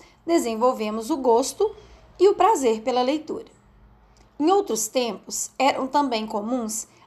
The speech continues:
as tarefas de leitura em que o professor dizia: "Abra o livro na página X e cada um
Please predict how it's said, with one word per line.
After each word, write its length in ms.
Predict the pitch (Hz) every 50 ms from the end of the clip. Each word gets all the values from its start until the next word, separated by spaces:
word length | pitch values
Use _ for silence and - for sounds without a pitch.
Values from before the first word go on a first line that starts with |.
| _
as 180 | - 285 285 277
tarefas 680 | - 285 254 247 240 262 294 339 359 349 - 320 277
de 100 | 240 262
leitura 680 | 240 226 196 202 - - 269 294 339 349 359 359 - - -
em 140 | 285 294
que 80 | 277 294
o 60 | 285
professor 560 | 294 - 277 277 277 277 269 - 247 254 262
dizia: 580 | 262 294 349 311 247 240 226 226 226 220 220 - _ _ _ _ _ _ _ _ _ _ _ _ _ _ _ _ _ - _
"Abra 360 | 170 180 220 254 240 269 285
o 60 | 277
livro 400 | 254 226 226 262 311 302 330 330
na 160 | 320 311 302
página 460 | 302 - 247 233 277 302 311 330 359 -
X 600 | - - - 302 254 214 - - - - - - _ - _ _ _ _ _ _
e 120 | 247 254
cada 480 | 240 - - - 247 269 254 302 285 247
um 280 | 240 254 277 - -